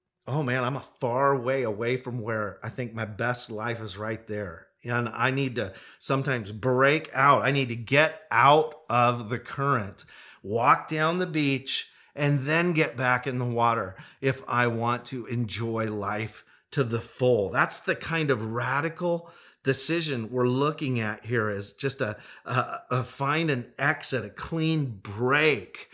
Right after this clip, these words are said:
get off the hamster wheel of, of life, and, and that we can quickly face as we begin to exit out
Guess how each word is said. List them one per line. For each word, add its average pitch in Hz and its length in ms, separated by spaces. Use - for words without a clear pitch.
get 156 180
off 165 300
the 131 100
hamster 143 880
wheel 113 440
of, 131 320
of 123 180
life, 123 680
and, 131 360
and 123 760
that 123 460
we 135 100
can 127 220
quickly 214 560
face 156 400
as 110 120
we 127 160
begin 131 380
to 127 180
exit - 440
out 123 340